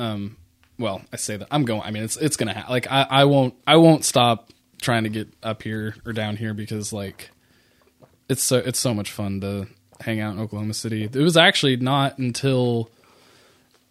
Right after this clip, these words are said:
really after the last recording we did that I actually, like, got a few consistent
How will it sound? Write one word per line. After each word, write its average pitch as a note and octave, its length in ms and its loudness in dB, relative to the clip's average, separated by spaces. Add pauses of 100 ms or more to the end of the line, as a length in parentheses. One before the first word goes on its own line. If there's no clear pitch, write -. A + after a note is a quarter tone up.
(180)
really E3 420 4
after C#3 320 0
the A#2 100 -2
last A2+ 500 -2
recording D3+ 440 0
we A2+ 80 -2
did G2+ 260 -6
that G#2 80 -4
I G#2+ 100 -2
actually, A#2 420 -2
like, F#2+ 240 -10 (100)
got A2 420 -2
a B2 80 -6
few A#2 300 -4
consistent A2+ 840 -4